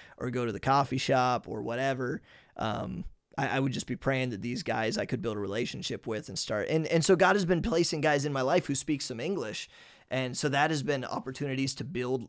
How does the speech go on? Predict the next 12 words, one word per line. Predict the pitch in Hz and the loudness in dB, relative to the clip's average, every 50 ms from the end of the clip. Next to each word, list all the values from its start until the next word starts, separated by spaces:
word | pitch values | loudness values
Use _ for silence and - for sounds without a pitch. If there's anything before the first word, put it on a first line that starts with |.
| _ _ - | _ _ -8
relationships, | - 120 117 120 139 - - 160 139 - - 151 139 - - | -6 -4 -2 0 0 0 0 -2 -2 0 -2 -2 -2 -4 -8
which | - - - | -10 -8 -6
is, | 113 104 104 - - | -6 -6 -6 -6 -8
which | - - - - | -8 -10 -8 -8
is | 87 87 - | -8 -8 -8
amazing. | 101 90 98 117 139 156 175 127 147 180 - - - - - - - _ _ _ _ - 113 | -6 -4 -2 0 0 0 0 -2 -4 -6 -10 -14 -20 -20 -20 -20 -20 _ _ _ _ -8 -6
Um, | 107 101 101 104 101 98 85 110 113 - _ _ _ - | -6 -4 -6 -6 -6 -8 -8 -10 -12 -14 _ _ _ -6
'cause, | - 135 123 | -4 -4 -2
you | 131 127 | -2 -2
know, | 120 | 0
that's, | 127 123 - - - | 0 0 -2 -2 -4
that's, | - - - - - - - - | -10 -10 -10 -10 -10 -14 -14 -16